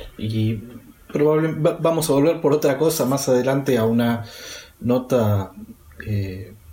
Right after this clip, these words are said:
icónica, diría yo, que, que les hizo Claudio Kleiman para Rolling Stone. Fue tapa,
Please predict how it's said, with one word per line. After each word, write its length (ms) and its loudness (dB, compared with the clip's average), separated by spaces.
icónica, 680 0
diría 340 4
yo, 320 0
que, 180 -2
que 300 -2
les 180 -4
hizo 240 0
Claudio 340 2
Kleiman 440 2
para 200 0
Rolling 240 2
Stone. 380 2
Fue 400 0
tapa, 420 0